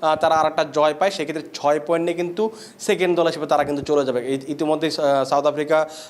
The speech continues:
আহ, সুপার এইট নিশ্চিত করেছে। এদিকে যদি বাংলাদেশ যদি আবার সাউথ, ইয়ে, আহ, নেদারল্যান্ডসকে হারিয়ে দিতে পারে, সেক্ষেত্রে বাংলাদেশের পয়েন্ট হবে চার, তখন আপনার, আহ,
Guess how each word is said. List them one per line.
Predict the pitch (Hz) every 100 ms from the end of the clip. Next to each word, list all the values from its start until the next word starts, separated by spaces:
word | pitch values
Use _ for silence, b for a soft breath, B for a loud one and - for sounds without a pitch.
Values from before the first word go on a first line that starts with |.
| B
আহ, | 139
সুপার | 139 147 151
এইট | 147
নিশ্চিত | 147 151 160 147
করেছে। | 143 147
এদিকে | 151
যদি | 165 175
বাংলাদেশ | 175 147 170 185 190
যদি | 185 180
আবার | 180
সাউথ, | 180 160 165
ইয়ে, | 160 151
আহ, | 131 - - - 147
নেদারল্যান্ডসকে | 147 151 160 160
হারিয়ে | 156 151 160
দিতে | 160 165
পারে, | 160 175
সেক্ষেত্রে | 175 156 160
বাংলাদেশের | 139 139 156 156 170
পয়েন্ট | 165 160
হবে | 160 165
চার, | - 185 185
তখন | 156 170
আপনার, | 160 165 165
আহ, | 160 - - - 151 147